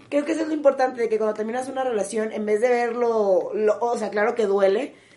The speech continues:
sino aprender de esos errores y decir, <laughs> exacto, aprender de los errores y decir, ok,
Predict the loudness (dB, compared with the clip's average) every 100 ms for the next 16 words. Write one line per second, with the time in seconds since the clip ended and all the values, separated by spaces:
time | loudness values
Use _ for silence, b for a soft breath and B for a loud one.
0 | -8 0 0 2 0 0 2 2 4 4
1 | 4 0 -4 -4 -4 -4 -4 -2 -4 -4
2 | -2 6 6 6 0 -10 4 6 8 8
3 | 8 6 6 4 2 0 0 0 0 0
4 | 0 -2 -6 -6 -8 -6